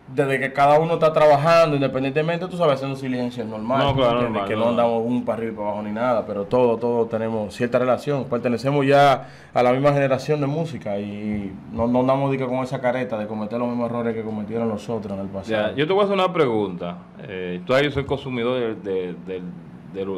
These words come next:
Speaker 2: eh, de lo-, de los temas urbanos. Yo no soy artista. ¿Tú crees que, eh, Rochi, cuando, cuando vuelva, eh,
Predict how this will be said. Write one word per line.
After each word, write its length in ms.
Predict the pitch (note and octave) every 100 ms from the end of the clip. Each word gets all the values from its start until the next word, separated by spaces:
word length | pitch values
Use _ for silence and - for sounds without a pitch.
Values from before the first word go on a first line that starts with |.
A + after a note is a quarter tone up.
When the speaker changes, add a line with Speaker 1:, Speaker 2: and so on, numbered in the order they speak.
| D#2
Speaker 2:
eh, 260 | F2+ D#2 D2+
de 100 | F2+ F#2+
lo-, 160 | G2+
de 120 | G#2
los 160 | A2 G#2
temas 260 | B2+ C#3+ B2+
urbanos. 400 | G#2+ G#2 F#2 F2 - - -
Yo 60 | G2+
no 60 | G#2
soy 120 | G#2
artista. 460 | F#2+ F#2+ D3+ F3 G#2+ - - - - - - - -
¿Tú 220 | - F#3
crees 440 | F#3 F#3 F#3+ G3 G3
que, 680 | - D#3 D#3+ D#3 D3 C#3 -
eh, 360 | C#3 C#3 C#3 C3 B2+
Rochi, 760 | D#3 F#3 F#3+ F3+ E3 D#3 D3+ D#3+
cuando, 840 | - C3 C3+ C3+ C3+ C3 B2+ A#2+ - -
cuando 340 | C3 C#3 C3+
vuelva, 580 | B2+ C#3 D#3+ D#3+ D#3 - - - - - - - -
eh, 720 | B2+ B2+ B2+ B2 A#2 A2+ G#2